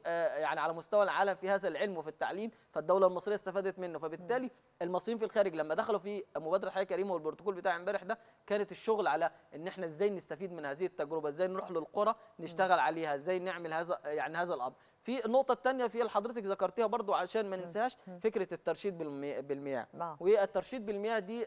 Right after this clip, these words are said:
Speaker 1: آه، نقطة مفصلية
Speaker 2: مم.
Speaker 1: للغاية،
Speaker 2: والأمن
Speaker 1: لابد أن
Speaker 2: المائي اللي
Speaker 1: يستوعبها
Speaker 2: العالم كله
Speaker 1: الجميع.
Speaker 2: بيتكلم
Speaker 1: آه،
Speaker 2: عنه.
Speaker 1: يعني فكرة
Speaker 2: مم.
Speaker 1: أنا لحد دلوقتي ثقافة إن إحنا نرش بالخرطوم دي قدام البيت وقدام المحل والحاجات دي، بصراحة أمور
Speaker 2: أنا،
Speaker 1: لازم،
Speaker 2: أنا كست
Speaker 1: أمور
Speaker 2: دايما
Speaker 1: لازم
Speaker 2: بضرب،
Speaker 1: تختفي.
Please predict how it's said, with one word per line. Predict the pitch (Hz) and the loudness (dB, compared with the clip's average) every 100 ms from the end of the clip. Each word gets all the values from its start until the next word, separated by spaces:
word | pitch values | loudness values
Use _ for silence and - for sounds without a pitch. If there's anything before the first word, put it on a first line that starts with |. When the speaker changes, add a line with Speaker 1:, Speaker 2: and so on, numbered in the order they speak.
| - | -4
Speaker 1:
آه، | 165 175 | -4 -2
نقطة | 214 - 185 | -4 0 0
مفصلية | 175 160 160 180 202 | 0 -2 0 4 4
Speaker 2:
مم. | 170 | 4
Speaker 1:
للغاية، | 165 180 220 220 | 2 4 4 2
Speaker 2:
والأمن | 165 170 - | 0 2 4
Speaker 1:
لابد | 196 | 6
أن | 214 | 6
Speaker 2:
المائي | 190 185 | 6 6
اللي | 180 | 4
Speaker 1:
يستوعبها | 170 175 185 | 2 4 6
Speaker 2:
العالم | 202 165 | 4 2
كله | 165 | 0
Speaker 1:
الجميع. | 170 185 | 0 0
Speaker 2:
بيتكلم | 143 160 | 4 6
Speaker 1:
آه، | 143 | 6
Speaker 2:
عنه. | 151 | 2
Speaker 1:
يعني | 147 165 | -2 -2
فكرة | 208 202 196 - - | 0 2 0 -2 -14
Speaker 2:
مم. | 180 | -4
Speaker 1:
أنا | 175 190 | 0 0
لحد | 185 208 190 | 2 0 2
دلوقتي | 202 214 185 | 2 2 0
ثقافة | 180 220 196 185 | 0 0 0 -4
إن | 180 | -6
إحنا | 202 190 180 | -6 -2 -2
نرش | 170 190 - | -2 -4 -2
بالخرطوم | 190 - 165 - 202 190 | -4 0 -2 0 -4 -4
دي | 170 196 | -2 0
قدام | 170 151 151 156 190 | 0 0 -2 -2 -4
البيت | 170 160 190 185 | -4 -2 -2 -2
وقدام | 160 151 185 180 | -4 -2 -2 -2
المحل | 165 156 - 190 185 | -6 -10 -6 -6 -4
والحاجات | 160 165 180 | -6 -6 -8
دي، | 170 208 - _ - | -8 -12 -12 _ -10
بصراحة | 160 208 202 | 0 2 2
أمور | 185 208 | 4 6
Speaker 2:
أنا، | |
Speaker 1:
لازم، | 247 262 | 6 6
Speaker 2:
أنا | 294 | 4
كست | 294 247 311 | 4 4 6
Speaker 1:
أمور | 302 277 | 6 8
Speaker 2:
دايما | 285 | 10
Speaker 1:
لازم | 285 254 | 8 8
Speaker 2:
بضرب، | 254 302 285 | 6 6 6
Speaker 1:
تختفي. | 262 170 | 4 -4